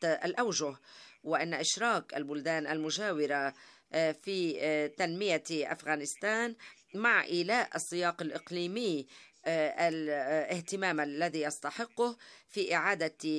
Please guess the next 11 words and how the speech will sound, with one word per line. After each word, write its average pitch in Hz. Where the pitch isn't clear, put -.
تأهيل 180
هذا 156
البلد 156
ما 156
بعد 156
النزاع 156
سيك-، 165
س-، -
آه، 175
آه، 147
يكونان 165